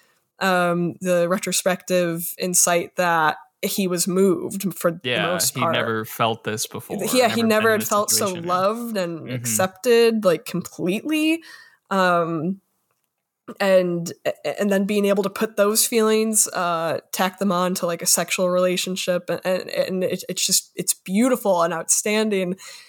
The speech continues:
Speaker 1: Uh, and I was wondering if that was going to be in the film.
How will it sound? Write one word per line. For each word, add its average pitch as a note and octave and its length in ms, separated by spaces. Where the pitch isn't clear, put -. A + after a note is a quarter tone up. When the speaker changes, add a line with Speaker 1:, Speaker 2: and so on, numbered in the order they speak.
Speaker 1:
Uh, F#3 440
and G#3+ 200
I A3 180
was B3+ 200
wondering B3 540
if - 180
that F#3+ 160
was F#3+ 240
going F#3+ 200
to F#3 60
be F#3 140
in F3 120
the E3+ 60
film. F#3 600